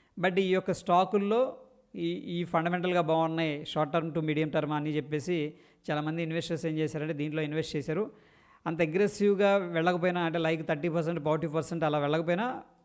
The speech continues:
at least ఏంటంటే గ్రీన్లో ఉన్నాయి, and moreover టెన్ పర్సెంట్ పాజిటివ్గా అయితే క్లోజ్ అయినాయి అనమాట. So ఈ యొక్క పర్టికులర్ స్టాక్స్లో కూడా మనం ఏంటంటే, ఆ, మంచి బ్రేక్అవుట్ జరుగుతున్నా సరే, మంచి ఆపర్చునిటీ వచ్చినా సరే, పార్టిసిపేట్ అయితే చేసుకోవచ్చు.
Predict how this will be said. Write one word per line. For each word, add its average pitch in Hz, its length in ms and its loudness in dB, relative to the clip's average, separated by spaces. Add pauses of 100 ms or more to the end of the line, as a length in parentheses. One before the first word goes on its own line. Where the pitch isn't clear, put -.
(200)
at 151 100 -2
least 190 220 0
ఏంటంటే 170 280 -2
గ్రీన్లో 170 380 2
ఉన్నాయి, 214 300 -2 (400)
and 156 120 -4
moreover 170 380 4
టెన్ 156 180 -2
పర్సెంట్ 156 420 -6
పాజిటివ్గా 147 680 -2 (140)
అయితే 147 200 -4
క్లోజ్ 165 400 2
అయినాయి 147 240 0
అనమాట. 135 160 -8 (580)
So 214 120 2
ఈ 202 100 0
యొక్క 175 180 2
పర్టికులర్ 175 300 0
స్టాక్స్లో 180 460 0
కూడా 180 180 2
మనం 165 200 -2
ఏంటంటే, 165 560 -2 (240)
ఆ, 147 300 -2
మంచి 156 280 -4
బ్రేక్అవుట్ 147 400 -2
జరుగుతున్నా 143 420 -2
సరే, 139 200 -6
మంచి 139 220 -4
ఆపర్చునిటీ 143 460 -4
వచ్చినా 143 280 -6
సరే, 143 140 -6
పార్టిసిపేట్ 135 460 -6
అయితే 135 140 -8
చేసుకోవచ్చు. 135 760 -12